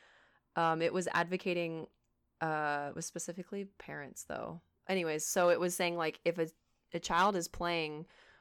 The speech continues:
with blocks, and let's say they're, like, stacking the blocks, and if a parent's always, like, hovering and being like, "Mm, tell me the color," and, like, "How many are you stacking?" and, like, doing that all the time, it's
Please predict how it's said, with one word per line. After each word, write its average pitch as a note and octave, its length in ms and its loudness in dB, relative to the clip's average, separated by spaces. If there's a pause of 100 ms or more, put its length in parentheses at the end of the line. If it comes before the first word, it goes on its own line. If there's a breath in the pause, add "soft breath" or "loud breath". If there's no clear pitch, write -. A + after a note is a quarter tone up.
(140 soft breath)
with D#3+ 240 -4
blocks, D3+ 680 0 (140)
and D#3+ 80 -2
let's D#3+ 160 -2
say E3 100 2
they're, D#3 140 2
like, C#3+ 160 -2
stacking D3 380 0
the C#3+ 80 -6
blocks, C#3+ 340 0
and D#3 80 -6
if D3+ 60 -4
a D#3+ 80 -2
parent's F#3 420 -2
always, D#3+ 320 2
like, D3 160 -2
hovering D3 480 -2
and D#3 100 -8
being D3+ 200 -4
like, C#3+ 260 -6 (100)
"Mm, A3+ 220 -2
tell D#3+ 160 -4
me F3 120 0
the F#3+ 100 0
color," F#3+ 380 0
and, D3 120 -4
like, C#3+ 240 -6 (800 soft breath)
"How D#3 200 2
many F#3+ 240 2
are F#3+ 80 4
you G3+ 180 0
stacking?" G3 600 0
and, D#3 80 -6
like, D#3 220 -4
doing F3 240 2
that E3 280 0
all D3 200 -2
the D#3 120 0
time, D#3 540 0 (120)
it's - 240 -4